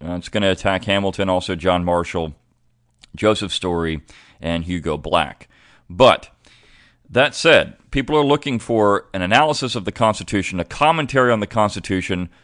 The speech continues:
closer to the ratification of the document, eh, from maybe someone from the founding generation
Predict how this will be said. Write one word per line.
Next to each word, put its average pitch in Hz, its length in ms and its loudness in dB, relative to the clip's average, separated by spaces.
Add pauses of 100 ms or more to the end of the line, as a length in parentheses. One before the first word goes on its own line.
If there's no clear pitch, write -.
(140)
closer 160 420 2
to 147 160 -6
the 123 80 -2
ratification 110 720 0
of 95 100 -2
the 90 60 -6
document, 87 640 0 (680)
eh, 104 160 -6
from 101 560 2
maybe 107 300 0
someone 123 300 -2
from 117 160 -4
the 113 80 0
founding 113 320 0
generation 107 760 -2